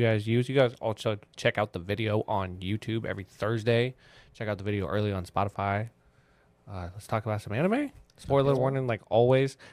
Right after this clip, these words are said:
Speaker 1: Now, for those of you who might not know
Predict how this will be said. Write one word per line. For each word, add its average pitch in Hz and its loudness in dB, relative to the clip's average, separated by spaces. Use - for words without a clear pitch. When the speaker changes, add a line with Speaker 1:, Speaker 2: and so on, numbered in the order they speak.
Speaker 1:
Now, 143 0
for 185 2
those 233 2
of 131 2
you 120 4
who 110 -2
might 101 -2
not 98 2
know 92 0